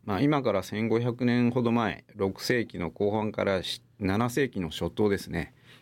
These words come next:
に作られた十五の古墳群があります。で、すでに壊されたものも含めるとですね、なんと三百五十、五十基。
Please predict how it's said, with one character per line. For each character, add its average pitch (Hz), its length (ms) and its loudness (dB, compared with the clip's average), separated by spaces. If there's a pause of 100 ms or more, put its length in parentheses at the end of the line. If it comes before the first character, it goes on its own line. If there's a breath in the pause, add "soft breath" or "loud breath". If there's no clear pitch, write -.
(120 soft breath)
に 160 280 2
作 - 200 -6
ら 135 120 2
れ 120 80 -2
た 98 260 -2
十 165 340 2
五 139 160 2
の 98 100 0
古 - 180 -2
墳 107 220 0
群 95 220 2
が 156 140 2
あ 104 40 0
り 90 100 -6
ま 65 140 -10
す。 - 200 -16 (420 soft breath)
で、 113 160 2
す 202 180 -2
で 196 120 2
に 139 160 -2
壊 139 280 -2
さ 151 180 -2
れ 147 100 0
た 131 120 -2
も 113 160 2
の 113 120 2
も 117 260 4
含 - 300 -6
め 139 120 2
る 113 120 -2
と 85 100 -2
で 80 100 -2
す 73 120 -10
ね、 80 340 -4
な 120 180 2
ん 117 120 2
と - 180 -4
三 139 300 0
百 98 300 -4
五 101 200 0
十、 151 380 2 (560)
五 107 140 0
十 151 160 -2
基。 - 300 -8